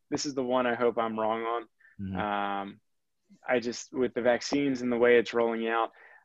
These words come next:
Speaker 1: I don't see that all families and all students are gonna be comfortable returning,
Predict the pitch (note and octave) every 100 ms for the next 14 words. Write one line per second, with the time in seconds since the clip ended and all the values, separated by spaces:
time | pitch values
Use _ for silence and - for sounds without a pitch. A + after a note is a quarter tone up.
0 | _ - B2+ C#3 C3 - C3+ B2+ B2 A#2
1 | - _ _ A2 A#2+ A2+ G#2+ - B2+ A#2+
2 | - A#2 A#2 A#2+ A2 A2+ A2+ - A#2 A2+
3 | A2 A2 G#2 G#2 - A2+ - A#2 A#2 A#2
4 | A2+ A#2+ A#2+ A#2+